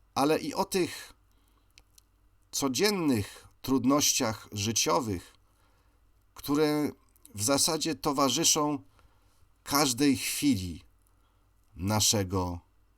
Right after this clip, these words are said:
bytowania. Jak być mądrym chrześcijaninem? Na to pytanie możemy starać się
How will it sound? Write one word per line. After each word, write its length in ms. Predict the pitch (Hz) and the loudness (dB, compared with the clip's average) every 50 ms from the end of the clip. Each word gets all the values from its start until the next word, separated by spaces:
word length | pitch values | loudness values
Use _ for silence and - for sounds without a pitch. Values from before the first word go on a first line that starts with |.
| _ _ - | _ _ -18
bytowania. 1000 | 71 85 85 90 110 107 107 107 95 85 90 92 80 76 80 80 80 76 80 - _ _ _ _ _ _ _ _ _ _ _ _ _ _ _ _ _ _ _ _ _ _ _ - | -16 -10 -4 -2 -2 -2 -2 -2 -4 -4 -4 -6 -8 -10 -12 -16 -18 -18 -20 -20 _ _ _ _ _ _ _ _ _ _ _ _ _ _ _ _ _ _ _ _ _ _ _ -10
Jak 500 | 95 90 113 135 - 104 98 - - - - | -6 -2 0 2 2 0 0 -2 -8 -18 -14
być 500 | 92 87 107 117 123 123 - - - - | -6 -2 0 0 2 2 0 -2 -2 -4
mądrym 840 | 95 95 92 98 104 117 135 156 156 135 139 139 139 131 127 117 - - - | -6 -4 -2 0 2 2 2 2 0 0 0 2 2 2 0 -2 -4 -10 -16
chrześcijaninem? 1300 | - - - - 113 107 101 - - - - 104 104 104 101 101 98 92 87 82 78 76 78 78 78 80 - _ _ - - _ - _ _ _ _ _ _ _ _ _ _ _ _ _ _ _ _ _ _ _ _ _ _ _ _ _ - | -10 -6 -4 -2 -2 0 0 0 0 0 -2 -2 -2 -2 -2 -2 -2 -4 -4 -6 -8 -10 -12 -12 -14 -16 -18 _ _ -20 -20 _ -20 _ _ _ _ _ _ _ _ _ _ _ _ _ _ _ _ _ _ _ _ _ _ _ _ _ -6
Na 180 | - 113 156 208 | 0 2 2 2
to 140 | - 226 - | 2 0 -2
pytanie 800 | - 170 147 - 180 180 185 214 202 175 151 139 127 110 87 82 - - _ _ _ _ _ _ _ _ _ _ _ _ _ _ _ _ - _ _ - | 0 -2 -2 0 2 0 2 2 0 0 0 0 0 -2 -4 -8 -12 -20 _ _ _ _ _ _ _ _ _ _ _ _ _ _ _ _ -20 _ _ -16
możemy 580 | 92 92 101 113 120 117 139 165 180 180 160 - | -10 -6 -4 -2 0 0 0 0 0 0 0 0
starać 320 | - - 165 180 175 - | 0 -2 -2 -2 -2 -2
się 360 | - - 143 143 143 143 135 | -2 -2 -2 -2 -2 -4 -4